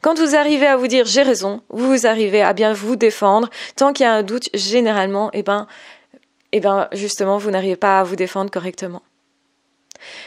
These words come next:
Non seulement vous avez des doutes possiblement, mais ce qu'on fait dans ce cas-là, c'est chercher des alliés et on n'en trouve pas facilement.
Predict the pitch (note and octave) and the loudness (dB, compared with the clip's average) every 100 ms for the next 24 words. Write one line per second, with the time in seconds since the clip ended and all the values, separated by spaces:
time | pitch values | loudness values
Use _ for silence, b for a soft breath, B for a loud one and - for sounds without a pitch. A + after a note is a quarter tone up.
0 | B C4 D#4+ D#4 C#4 C4 A#3+ - _ _ | B 0 2 2 4 4 2 -2 _ _
1 | _ G#3+ G#3 C4 B3+ A3+ A3 G#3 F#3 A#3+ | _ -12 -4 -2 2 2 2 0 0 -6
2 | - G#3+ G#3 G#3 F#3+ F3+ G3 C4+ D#4+ B | -2 -2 -2 -2 -2 2 2 0 -4 B
3 | B B B - A3 A#3 C4 D4 D#4+ - | B B B -4 0 4 4 4 2 0
4 | - A#3 - C#4 A#3 - G3 A3+ C4+ A#3 | -2 -2 2 2 2 2 2 2 2 0
5 | - G3 - B3 G#3+ F#3+ A3 A3 A3 - | 0 -2 -2 0 0 2 0 2 0 2
6 | G3+ G3 G3 - A3 - G#3+ A3 G#3 - | 0 2 0 0 -4 2 2 2 -4 -4
7 | A3 F#3+ | -6 -6